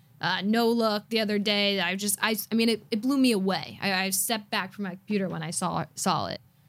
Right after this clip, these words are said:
Um, and so, okay, so they're not dunking. Well, now Brittany Griner's dunking. Uh, it, it's out there. The talent's out there. Um, the,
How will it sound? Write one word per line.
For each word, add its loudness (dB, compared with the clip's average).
Um, 2
and 2
so, 2
okay, -2
so 0
they're 0
not -2
dunking. -4
Well, -4
now -4
Brittany 0
Griner's 4
dunking. -4
Uh, -4
it, -4
it's -4
out -4
there. -4
The -4
talent's 0
out -2
there. -6
Um, -6
the, -2